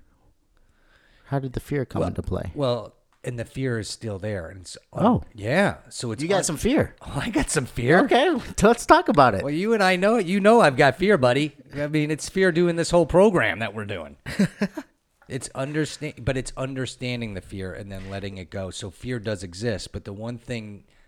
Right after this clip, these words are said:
Speaker 2: that trumps fear, I know we talk love over fear, but I wanna put love in a second because if,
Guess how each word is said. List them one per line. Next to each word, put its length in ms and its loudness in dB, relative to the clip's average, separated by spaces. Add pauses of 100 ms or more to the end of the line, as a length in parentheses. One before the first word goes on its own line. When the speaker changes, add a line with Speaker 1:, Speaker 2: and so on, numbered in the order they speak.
(140)
Speaker 2:
that 240 -10
trumps 440 -8
fear, 440 -10 (260)
I 60 -14
know 100 -8
we 100 -6
talk 280 -8
love 240 -12
over 200 -8
fear, 240 -10
but 160 -10
I 60 -8
wanna 180 -8
put 180 -10
love 200 -10
in 60 -10
a 60 -14
second 280 -16
because 320 -14
if, 80 -14